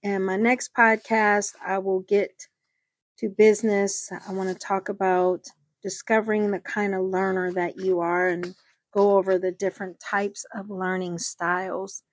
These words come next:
just so you can identify and become a better student, acknowledge what kind of learner you are.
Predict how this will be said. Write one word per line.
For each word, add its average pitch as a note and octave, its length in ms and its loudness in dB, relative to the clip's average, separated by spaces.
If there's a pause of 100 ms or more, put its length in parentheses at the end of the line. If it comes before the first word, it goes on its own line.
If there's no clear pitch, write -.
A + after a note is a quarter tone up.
(340)
just G#3 220 -4
so - 80 2
you G3+ 180 0
can F#3+ 200 -4
identify F#3 720 -2
and F#3 260 -8
become F3+ 640 -6
a F#3+ 60 -14
better F3+ 640 -2 (520)
student, - 880 0 (160)
acknowledge F#3+ 680 -2
what F#3+ 160 -4
kind F#3 240 -4
of F3+ 100 -6
learner F3+ 300 -4
you F3 240 0
are. D#3 280 -4